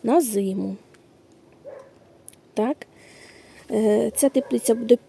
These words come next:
повністю ось така приготована, тому що тут буде горох ранній в мене самий. Ви ж бачили, я саджала. От, в минулому році цьому теж буду, мені сподобалося. Тут буде,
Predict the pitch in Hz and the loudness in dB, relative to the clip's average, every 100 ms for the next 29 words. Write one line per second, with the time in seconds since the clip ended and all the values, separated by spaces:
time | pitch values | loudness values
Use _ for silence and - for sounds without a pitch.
0 | _ _ 269 226 196 190 190 - - 190 | _ _ 4 6 6 2 -2 -8 -6 -4
1 | 190 202 190 - - - 240 277 - 226 | -2 -2 -2 -4 -8 -6 -2 0 2 0
2 | 196 196 - 190 190 247 320 311 254 247 | 0 -2 -4 -2 0 2 2 2 2 2
3 | 208 - - 269 220 - 196 196 208 285 | 0 -4 0 0 0 0 0 0 4 8
4 | 233 220 - - - - 277 269 262 269 | 10 8 2 -20 -14 -2 0 2 4 4
5 | 269 269 269 - 262 254 262 269 - - | 4 4 2 0 -2 0 0 -2 -10 -20
6 | - - - 254 220 202 196 - 220 214 | -20 -20 -8 -4 -2 0 -2 -2 -2 -2
7 | 220 - 220 226 220 240 240 - - - | -4 -4 -6 -6 -6 -6 -10 -20 -20 -20
8 | - - - - - _ _ 277 262 269 | -20 -20 -20 -20 -20 _ _ 0 2 2
9 | - - - - - 233 247 254 233 226 | -2 -8 -10 -12 -14 -10 0 2 2 0
10 | 233 233 254 - 247 - 240 226 - 262 | -2 0 0 -2 -6 -2 0 0 0 -2
11 | 302 285 247 220 226 240 - - 185 196 | 0 -2 0 2 0 -2 -8 -8 -8 -8
12 | 196 - 190 - - - - - - 285 | -10 -12 -14 -20 -20 -20 -20 -20 0 4
13 | 262 202 - - - - 220 - - _ | 6 4 -2 -18 -14 -8 -8 -10 -18 _
14 | - 220 254 226 208 | -6 0 2 4 4